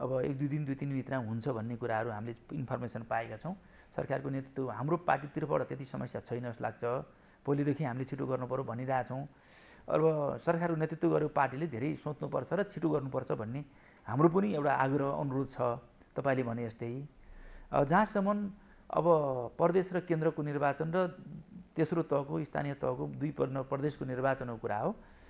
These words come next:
हामीले कर्मश पिकअप लिन्छौँ। एकैचोटि कायापलट हुन्छ भन्ने त होइन,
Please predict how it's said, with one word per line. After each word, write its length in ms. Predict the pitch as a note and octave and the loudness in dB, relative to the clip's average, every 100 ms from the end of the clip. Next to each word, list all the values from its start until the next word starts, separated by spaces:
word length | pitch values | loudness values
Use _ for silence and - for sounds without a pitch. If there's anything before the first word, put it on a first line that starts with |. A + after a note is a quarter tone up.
| - - | -20 -6
हामीले 340 | A2+ D#3 G3 | 0 2 4
कर्मश 420 | G#3 A3 A3+ G3+ | 4 4 4 0
पिकअप 360 | F#3+ - E3 C#3+ | -2 -2 2 2
लिन्छौँ। 280 | B2+ G#2+ B2+ | 2 -4 0
एकैचोटि 420 | F#3+ G#3+ F#3+ F#3+ | 0 2 0 2
कायापलट 420 | F#3+ E3 E3 E3+ | 6 6 6 2
हुन्छ 180 | D3+ D3 | 2 2
भन्ने 200 | C#3+ C3 | 2 0
त 60 | A#2+ | 4
होइन, 340 | - E3+ C#3 | 8 8 8